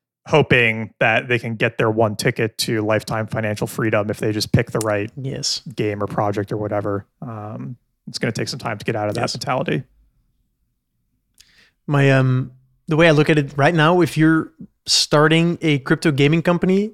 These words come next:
Speaker 2: you basically have two options. Um, one option is to try and build a sustainable game from the ground up and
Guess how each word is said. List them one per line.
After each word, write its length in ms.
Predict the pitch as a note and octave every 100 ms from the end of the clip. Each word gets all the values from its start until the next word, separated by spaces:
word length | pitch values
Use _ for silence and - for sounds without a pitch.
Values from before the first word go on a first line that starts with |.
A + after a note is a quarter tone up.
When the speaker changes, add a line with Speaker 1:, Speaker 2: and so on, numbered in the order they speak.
| -
Speaker 2:
you 120 | D3+
basically 440 | E3 E3+ F3+ F3
have 160 | C#3+ -
two 160 | F3+
options. 440 | C#3+ - G2 G#2+ - _ - - - - _
Um, 480 | D3 C3 B2+ B2+ C3 _ -
one 220 | E3+ F#3+
option 280 | G3 - F#3
is 300 | E3+ D#3+ C#3+
to 580 | - F3 D#3 D3 D3 - _ _ _ _ _ -
try 220 | - E3+
and 200 | E3+ D#3+
build 240 | D#3 D#3+ D#3+
a 60 |
sustainable 580 | - - - D#3+ E3+ D#3
game 280 | C#3 D3 E3+
from 160 | E3+
the 60 | C#3+
ground 260 | C#3 C#3 C3+
up 280 | - - _ - - -
and 480 | E3 C#3+ D3 C#3 -